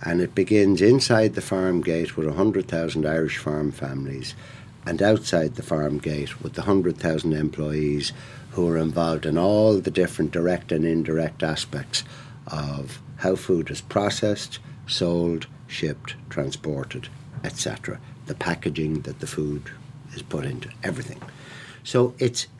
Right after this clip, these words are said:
it's the country's largest indigenous industry. There's two hundred thousand or just over two hundred thousand jobs in it, and about twenty-eight billion of revenue, and about twelve billion of total exports,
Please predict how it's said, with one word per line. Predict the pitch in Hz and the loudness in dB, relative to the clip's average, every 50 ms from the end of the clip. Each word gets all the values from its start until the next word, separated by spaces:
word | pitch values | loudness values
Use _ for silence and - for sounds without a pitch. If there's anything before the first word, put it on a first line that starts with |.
| - | -2
it's | - 127 120 - - | 0 0 0 0 0
the | - - | 0 -2
country's | 123 - - - 156 156 151 117 - 135 127 117 101 90 | -2 -2 0 2 4 4 4 4 4 4 4 4 4 4
largest | 98 101 104 107 107 110 107 101 104 110 104 - - - - - - | 4 4 6 6 6 6 6 4 2 0 -2 -2 -4 -8 -10 -10 -4
indigenous | 92 90 92 87 - - 101 98 95 87 90 85 80 78 73 - - - - - - - - - - - | -2 0 0 0 2 4 6 6 6 6 4 2 2 0 -2 -4 -8 -10 -10 -12 -16 -20 -20 -20 -14 -8
industry. | - 85 80 78 - - - - - - 62 - - - - - | -4 -4 -2 -2 -2 -4 -4 -4 -4 -6 -10 -10 -12 -16 -12 -8
There's | - - | -8 -6
two | - - - 151 165 | -2 4 4 6 6
hundred | 165 156 156 151 127 | 6 6 4 4 2
thousand | - 123 117 117 120 113 117 123 107 | 2 4 4 4 4 4 2 2 2
or | 101 80 | 2 0
just | 78 - 110 110 - - | 0 0 0 0 2 2
over | 110 110 104 104 | 4 4 4 2
two | 95 - - 101 98 | 0 0 0 0 0
hundred | 95 95 92 90 85 | 0 0 0 -2 -2
thousand | - 87 85 82 78 78 78 76 | -2 -2 -2 -2 -2 -4 -6 -4
jobs | - 76 73 73 69 - - - | -2 -2 -2 -2 -4 -8 -8 -8
in | 78 76 | -6 -6
it, | 73 - - - - - - - - - - - | -8 -10 -14 -18 -18 -18 -18 -18 -18 -18 -14 -8
and | - 82 85 85 | -4 -2 -2 -2
about | - - - 107 104 107 107 - | -2 0 2 4 4 2 2 -2
twenty-eight | - - 101 95 90 - 92 90 90 87 85 80 - - | 0 2 2 2 2 2 2 2 2 2 0 -2 -4 -4
billion | - 90 85 85 82 80 76 76 - - - | -2 -2 0 0 0 -2 -4 -4 -8 -10 -12
of | - 78 - 82 | -10 -8 -4 -2
revenue, | 87 87 82 76 85 85 82 82 80 76 - - - - - - | -2 0 0 0 2 2 2 2 0 -2 -8 -16 -20 -18 -16 -12
and | - 82 82 | -8 -6 -4
about | 85 82 67 - - 107 98 95 90 - - | -4 -4 -4 -2 0 2 2 2 2 0 -2
twelve | - - 92 90 87 87 87 80 - - | -2 2 4 4 4 4 2 0 -2 -2
billion | - 87 87 82 82 80 78 78 | 0 0 2 2 0 0 0 -2
of | 73 - - | -4 -6 -6
total | - - 76 78 76 - 78 78 | -4 -2 -2 -2 -2 -4 -4 -4
exports, | 80 78 - - - - 80 78 73 73 - - - | -4 -6 -8 -8 -6 -4 -2 -2 -2 -4 -6 -10 -10